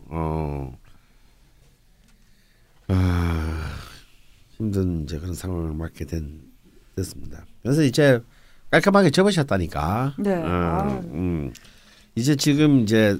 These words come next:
Speaker 1: 새로운 대운, 신유 대운, 정인 대운에 들어왔는데 이 정인이 사실상 귀신 대운입니다.
Speaker 2: 아.
Speaker 1: 왜냐면 이제 간목을 이제 더 피곤하게 만드는.
Speaker 2: 네. 아, 막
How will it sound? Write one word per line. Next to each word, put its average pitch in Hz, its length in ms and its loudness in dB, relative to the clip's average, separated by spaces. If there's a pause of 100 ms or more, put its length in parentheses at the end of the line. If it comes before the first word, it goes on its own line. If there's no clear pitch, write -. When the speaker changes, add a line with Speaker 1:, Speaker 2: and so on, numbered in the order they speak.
Speaker 1:
새로운 147 440 2
대운, 95 220 2
신유 127 540 2
대운, 90 300 0
정인 92 560 0
대운에 85 440 -2
들어왔는데 82 560 -4
이 131 100 2
정인이 107 480 0
사실상 98 380 -6
귀신 117 760 -4
대운입니다. 71 640 -10 (540)
Speaker 2:
아. 165 440 -12
Speaker 1:
왜냐면 110 240 4
이제 98 100 2
간목을 113 600 4
이제 92 220 -4
더 123 380 6
피곤하게 123 600 0
만드는. 71 540 -6
Speaker 2:
네. 170 400 -10
아, 269 400 -4
막 226 160 -6